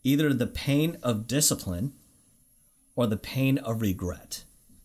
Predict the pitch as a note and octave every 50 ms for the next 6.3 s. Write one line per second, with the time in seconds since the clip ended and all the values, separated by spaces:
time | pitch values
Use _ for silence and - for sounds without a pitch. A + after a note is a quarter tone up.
0 | _ _ _ _ _ _ _ _ _ _ _ _ _ _ _ _ _ _ _ _
1 | _ _ _ - - C3+ C#3 C#3 D#3 F3+ F3+ F#3+ D3+ D3 D3 C3 B2+ A#2+ A2 A2
2 | - - - A#2+ A#2 A#2+ A#2 A2+ - - A#2+ G#2 G2 G2 - - - G2+ G2 F#2+
3 | F#2+ - - - - - - G2+ G#2 G#2+ - - G#2+ G#2 G2+ F#2+ - - - -
4 | - G#2 G#2+ G#2+ G#2 G2+ - - G#2+ G#2 - A#2+ - G2 F#2+ F#2 F#2+ F#2+ - -
5 | G2 F#2+ - - - - - - _ - - - - - - - - A#2 A2 A2+
6 | A#2 A#2 A2+ A2 - -